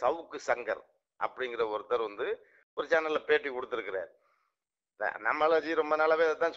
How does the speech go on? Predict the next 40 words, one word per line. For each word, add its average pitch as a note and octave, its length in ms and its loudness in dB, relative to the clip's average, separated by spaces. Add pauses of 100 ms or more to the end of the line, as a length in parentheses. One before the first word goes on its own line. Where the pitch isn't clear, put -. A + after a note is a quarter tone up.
சொல்லிக்கிட்டு D#3 280 -2
இருக்கிறார். D3+ 360 2
தமிழ்நாட்டுல C3+ 440 0
மிகப்பெரிய C3+ 420 -4
ஊழல் C3+ 300 0
நடக்குது, C3+ 680 0
எல்லா C3 220 2
வகையிலும் B2+ 320 -2
commission B2+ 380 -6
போகுதுன்னு C3 360 -2
சொல்லி B2 80 -14
சொன்னாரு. B2+ 360 0
அதுல G#3 300 0
செந்தில் F#3 320 2
பாலாஜிக்கு E3 440 2
அவங்களுக்கும் D3+ 320 -2
ஒரு D3+ 140 2
பிரச்சனை C#3 340 -2
எல்லாம் C#3 220 0
வந்துச்சு. C#3+ 60 -10
செந்தில் C3+ 360 -8
பாலாஜி C3+ 300 0
எவ்வளவோ C3+ 320 2
dialogue C3 320 2
அடிச்சு B2+ 280 -2
பார்த்தாரு, C3 300 2
கடைசியில B2+ 300 -2
அவரு B2+ 300 2
தான் C3+ 140 2
ஒதுங்கி B2+ 240 -6
போனாரே B2+ 360 2
ஒழிய C3+ 180 2
அண்ணாமலை B2+ 360 2
ஒண்ணும் B2 200 -4
பண்ண A#2+ 200 0
முடியல. A2+ 200 -4
அண்ணாமலை A2 460 -2
சொன்னதான் A#2+ 320 0
உண்மை C3 280 -6
ஆச்சுது. C3+ 400 0